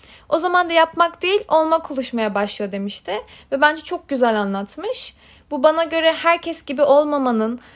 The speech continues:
özgün olmanın da bir şartı. Günümüzde aynı uyaranlara maruz kalıyor olabiliriz. Aynı kitapları okuyor olabiliriz. Ama özgün fikirlerin,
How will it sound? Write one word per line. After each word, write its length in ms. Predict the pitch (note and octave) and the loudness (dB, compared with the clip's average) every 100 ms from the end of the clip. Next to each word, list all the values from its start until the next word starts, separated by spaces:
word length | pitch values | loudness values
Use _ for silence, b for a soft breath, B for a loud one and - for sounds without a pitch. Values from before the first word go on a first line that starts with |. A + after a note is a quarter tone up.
| B | B
özgün 360 | - B3+ B3 D4+ | 2 2 2 0
olmanın 480 | D4+ C#4+ C#4 D4+ D4+ | 2 4 2 0 -2
da 100 | A#3+ | -2
bir 60 | |
şartı. 540 | - G#3+ G3 G3 - D#4 A4+ _ _ b b | -2 -2 -2 -4 -8 -8 -10 _ _ b b
Günümüzde 640 | C4 C4+ C4+ C#4 B3+ D4 C4+ | -2 2 2 0 2 2 4
aynı 280 | C4 C#4 C4+ | 0 0 2
uyaranlara 640 | B3+ B3+ B3+ B3+ C4 C4+ | 4 4 4 2 2 2
maruz 440 | B3+ A#3+ A#3+ C4 - | 2 2 2 0 -4
kalıyor 340 | C4 B3 B3 | -4 0 0
olabiliriz. 640 | G#3+ G3 F#3+ F#3+ C#4+ D#4+ - B B | 0 -4 -6 0 0 -2 -14 B B
Aynı 300 | - C4+ D4 | 0 2 2
kitapları 520 | - - C4 B3 A#3+ B3 | -4 -2 -2 0 2 2
okuyor 300 | A#3+ A3+ G3+ | 0 -4 -2
olabiliriz. 580 | G3 G3 G#3+ D#4+ F#4+ - b b | -2 -4 -6 -6 -8 -14 b b
Ama 180 | C4+ D4 | -2 4
özgün 380 | C4+ C4+ B3+ D#4 | 4 4 2 -6
fikirlerin, 720 | D4+ - C#4 A#3+ G#3 B3 | -6 -8 -4 -2 -2 -4